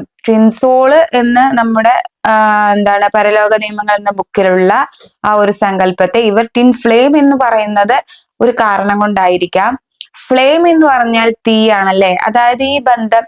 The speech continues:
നീറ്റൽ ഉണ്ടാക്കുന്നതാണ്. ആ നീറ്റലിലൂടെയാണ് നമ്മൾ ആത്മശുദ്ധീകരണം നടത്തുന്നത്. തീയിൽ, ആ, പിന്നെ കടഞ്ഞെടുത്ത് ശുദ്ധീകരിക്കുക എന്നൊക്കെ പറയുന്നില്ലേ, അതുപോലെ ഒരു, ഉം, ക്ലൻസിങ് പ്രക്രിയ. ഫയർ,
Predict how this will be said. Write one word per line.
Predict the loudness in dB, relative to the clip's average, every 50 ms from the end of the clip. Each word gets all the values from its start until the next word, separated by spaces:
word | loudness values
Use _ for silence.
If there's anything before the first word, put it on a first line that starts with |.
| -6 _ _ _ _ _ _ _ _ _ _ _ -2
നീറ്റൽ | 0 2 2 4 4 4 2 2 0 0 2 2 2
ഉണ്ടാക്കുന്നതാണ്. | 2 2 2 0 0 -2 -2 -2 0 0 2 2 2 2 0 -2 -2 0
ആ | 0 0 2
നീറ്റലിലൂടെയാണ് | 2 2 2 2 0 0 0 0 2 2 2 2 2 2 2 2 2 2 0 0 -2 -4 -4 -4
നമ്മൾ | -6 -6 -6 -6 -4 -2
ആത്മശുദ്ധീകരണം | -2 -2 -4 -4 _ -4 -4 -2 -2 -2 0 0 0 2 2 2 2 2 0 0 0 -2 -4 _ _ _ -20 -20 _ _ _
നടത്തുന്നത്. | -2 -2 0 -2 -2 -2 -2 0 0 0 0 -2 -4 -6 _ -2
തീയിൽ, | 0 0 2 2 0 0 0 -2 -4 _ _ -20 -20 -20 -20 _ _ -2
ആ, | 0 0 0 0
പിന്നെ | 0 0 0 0 2 2 2 0 0 -2
കടഞ്ഞെടുത്ത് | -2 0 0 0 0 0 -2 -4 _ -4 -4 -4
ശുദ്ധീകരിക്കുക | -2 -2 -2 0 0 0 0 0 0 -2 -2 -2 -2 0 0 0
എന്നൊക്കെ | 0 0 -2 -2 -4 -4
പറയുന്നില്ലേ, | -4 -2 -2 0 0 0 0 2 2 2 0
അതുപോലെ | 0 0 -2 -2 0 0 0 0 2 2 2 0 0 -2 -4 _ _ _ _ _ _ _ _ -4
ഒരു, | -2 0 2 2 2 0 0 -2 -2 -2
ഉം, | -2 0 0 0 0 -2
ക്ലൻസിങ് | -2 -2 0 0 2 2 2 2 2 0 -2 -2 -2 -2 -4
പ്രക്രിയ. | -4 -6 -6 _ -4 -2 0 0 0 0 -2 -4 -6
ഫയർ, | -4 -2 0 0 2 2 0 0